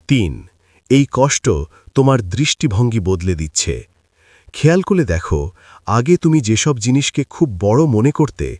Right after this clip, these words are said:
আজ সেগুলো আর তেমন গুরুত্বপূর্ণ লাগছে না। যা একসময় তোমার আনন্দের কেন্দ্র ছিল, আজ তা তোমাকে আর টানে না। আগে যেসব মানুষের জন্য তুমি নিজেকে শেষ করে দিতে,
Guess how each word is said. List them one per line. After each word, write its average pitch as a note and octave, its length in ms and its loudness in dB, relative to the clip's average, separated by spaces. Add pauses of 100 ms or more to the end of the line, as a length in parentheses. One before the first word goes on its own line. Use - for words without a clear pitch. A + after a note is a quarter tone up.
(360)
আজ A#2 300 0
সেগুলো A#2+ 460 2
আর G#2+ 120 2 (100)
তেমন G#2+ 340 2
গুরুত্বপূর্ণ C3 720 0
লাগছে F#2 380 -2
না। A#1+ 240 -8 (520)
যা G#2 240 2
একসময় A#2+ 520 2 (280)
তোমার A#2 240 2 (100)
আনন্দের C3+ 520 2 (100)
কেন্দ্র D3 380 2
ছিল, A#1 360 -4 (420)
আজ G#2+ 400 0 (260)
তা C#3+ 180 2
তোমাকে D#3 420 0
আর B2+ 160 -2 (100)
টানে C#3+ 300 4
না। A#1+ 220 -8 (580)
আগে A2+ 320 2
যেসব A2+ 340 0
মানুষের G#2 460 0
জন্য A2 440 2 (280)
তুমি D3+ 200 6
নিজেকে C#3 380 2
শেষ - 400 0
করে B2+ 220 2
দিতে, D#2 360 -4